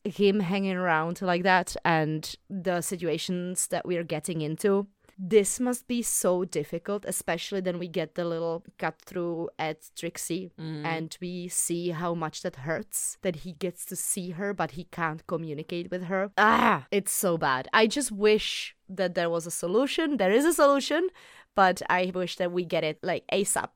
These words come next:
Speaker 1: because I'm, I don't want him to be hurting anymore. I want him to go to heaven and be happy with Charlotte.
Speaker 2: I feel like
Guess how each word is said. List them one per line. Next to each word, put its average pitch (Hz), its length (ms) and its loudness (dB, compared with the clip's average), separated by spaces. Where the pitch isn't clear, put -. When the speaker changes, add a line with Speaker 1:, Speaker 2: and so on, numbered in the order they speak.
Speaker 1:
because 180 480 -4
I'm, 180 400 -2
I 208 100 4
don't 233 240 4
want 233 240 2
him 233 320 -4
to 214 80 -6
be 190 160 -8
hurting 175 500 -4
anymore. 135 460 -4
I 175 140 4
want 190 260 0
him 208 140 -2
to 208 120 -4
go 190 180 -2
to 202 160 -4
heaven 190 340 0
and 175 140 -4
be 196 100 -2
happy 170 320 -2
with 165 140 -4
Charlotte. 127 600 -2
Speaker 2:
I 302 120 2
feel 349 240 -2
like 370 300 0